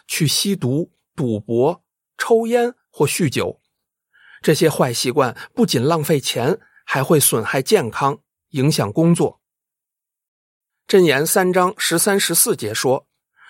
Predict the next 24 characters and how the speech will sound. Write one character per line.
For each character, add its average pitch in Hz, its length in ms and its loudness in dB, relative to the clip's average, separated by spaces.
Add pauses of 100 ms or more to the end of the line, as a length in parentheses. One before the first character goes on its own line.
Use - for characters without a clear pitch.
人 170 240 2
找 120 200 -2
到 131 160 -4
智 208 280 -2
慧 127 400 0
就 156 160 2
有 107 180 -2
福 110 300 -4
了， 131 180 -4 (580)
得 143 160 0
到 170 160 2
智 175 220 0
慧 131 380 0 (100)
比 127 140 -2
得 131 160 -2
到 175 160 0
银 127 260 -2
子 202 140 0
更 151 180 -4
好。 - 320 -10 (1500)
存 190 280 2
钱 170 220 0
应 185 200 2
急， 123 380 -6